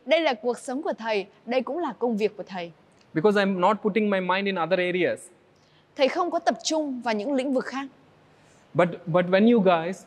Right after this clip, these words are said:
Speaker 2: you have different job, different wo-, work environment,
Speaker 1: Nhưng
Speaker 2: and
Speaker 1: còn
Speaker 2: you are
Speaker 1: với
Speaker 2: busy with that work, suddenly you miss it.
Speaker 1: Nhưng các bạn có những công việc khác ngoài kia. Khi chúng ta bận rộn với công việc, chúng ta quên mất việc này.
Speaker 2: That is the reason, make sure first you give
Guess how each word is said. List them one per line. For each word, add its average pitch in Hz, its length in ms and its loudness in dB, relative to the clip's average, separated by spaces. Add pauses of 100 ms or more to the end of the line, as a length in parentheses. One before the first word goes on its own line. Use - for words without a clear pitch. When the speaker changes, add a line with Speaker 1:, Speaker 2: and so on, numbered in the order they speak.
Speaker 2:
you 185 100 2
have 185 300 2
different 190 260 -2
job, 143 320 -2
different 156 300 -4
wo-, 156 280 -2
work 143 180 0
environment, 143 680 -2 (520)
Speaker 1:
Nhưng 254 120 0
Speaker 2:
and 294 180 4
Speaker 1:
còn 269 100 4
Speaker 2:
you 165 60 6
are 226 140 4
Speaker 1:
với 151 100 2
Speaker 2:
busy 175 160 0
with 160 160 2
that 143 140 4
work, 139 300 0
suddenly 160 380 -2
you 156 80 -2
miss 143 280 -6
it. 104 100 -10 (1000)
Speaker 1:
Nhưng 277 320 0
các 285 120 -4
bạn 247 340 0
có 247 60 -4
những 277 180 -4
công 285 240 -2
việc 226 200 -2
khác 269 280 -8
ngoài 196 280 -4
kia. 226 220 -2 (300)
Khi 330 100 -2
chúng 285 200 -4
ta 294 120 2
bận 254 240 2
rộn 208 180 2
với 214 100 -6
công 277 200 -2
việc, 220 200 0
chúng 214 160 -10
ta 247 100 0 (100)
quên 262 300 2
mất 277 140 -6
việc 208 220 -4
này. 180 220 -14 (720)
Speaker 2:
That 151 100 4
is 185 160 2
the 185 80 2
reason, 165 380 0 (340)
make 151 240 2
sure 180 260 -4
first 170 300 -2
you 160 100 -4
give 180 320 -2